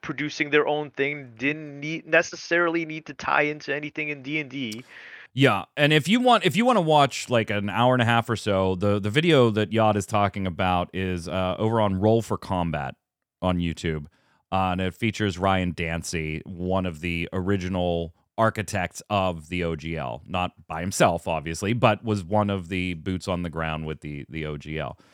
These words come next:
Speaker 2: Why are we talking about this? Well, Wizards of the Coast, Hasbro, basically is trying to burn itself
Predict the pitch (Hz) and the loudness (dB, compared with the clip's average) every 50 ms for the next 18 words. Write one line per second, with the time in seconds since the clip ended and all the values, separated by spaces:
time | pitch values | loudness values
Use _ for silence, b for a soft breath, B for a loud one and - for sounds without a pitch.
0 | b b b b b b b b b _ - - 302 320 330 277 202 - 151 139 | b b b b b b b b b _ 2 4 6 6 6 4 2 4 4 4
1 | 131 117 110 95 90 82 78 73 - 65 55 - - - - - _ _ 139 151 | 4 6 4 2 0 0 -2 -4 -6 -8 -10 -10 -12 -14 -16 -18 _ _ 0 2
2 | 175 180 185 185 180 175 180 165 - - _ _ _ - 160 165 165 165 190 247 | 4 6 6 6 6 6 6 4 0 -4 _ _ _ -10 -8 -6 -4 0 0 0
3 | 269 208 233 202 190 180 160 160 - 170 165 156 160 156 - - - 131 143 143 | 0 0 -2 -2 -2 -4 -4 -4 0 2 4 4 4 2 0 -4 0 2 2 2
4 | 147 123 110 143 143 143 139 139 135 127 104 - 208 262 262 - 190 156 165 147 | 2 0 2 2 4 4 4 4 2 0 0 0 0 0 0 -2 0 0 2 2
5 | 135 - - 143 147 135 123 107 101 92 90 - 120 123 123 123 123 - 104 104 | 2 0 2 2 4 4 4 2 0 -2 4 6 8 8 8 6 2 0 -2 -4
6 | - - - 117 107 98 87 - | -4 -2 0 2 2 2 2 0